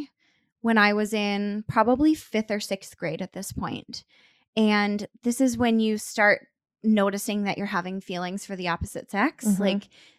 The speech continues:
Speaker 1: you don't necessarily know how to respond to it.
Speaker 2: Yeah.
Speaker 1: Um, and he asked me if I was prude or not. And on the phone, I had no idea what the word prude meant.
Speaker 2: Mm-hmm.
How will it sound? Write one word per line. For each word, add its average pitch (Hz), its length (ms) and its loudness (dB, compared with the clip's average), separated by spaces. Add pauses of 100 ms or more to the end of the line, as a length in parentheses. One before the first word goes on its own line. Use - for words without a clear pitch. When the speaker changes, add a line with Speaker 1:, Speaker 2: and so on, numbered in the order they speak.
Speaker 1:
you 208 180 -4
don't 190 240 2
necessarily 190 640 -4
know 185 200 -2
how 196 240 0
to 185 400 -2
respond 196 600 -2
to 262 140 6
it. 302 240 4
Speaker 2:
Yeah. 190 260 4 (220)
Speaker 1:
Um, 202 340 4
and 214 160 2
he 233 280 4
asked 226 360 2
me 190 260 4
if 208 160 -2
I 185 140 2
was 190 220 -2
prude 240 600 2
or 185 200 -2
not. 160 500 -2 (400)
And 226 180 10 (100)
on 233 260 8
the 226 100 8
phone, 240 600 2 (140)
I 220 100 -2
had 269 200 4
no 226 160 8
idea 214 220 4
what 190 120 2
the 196 80 -2
word 190 320 2
prude 202 380 6
meant. 185 380 -2
Speaker 2:
Mm-hmm. 170 500 -6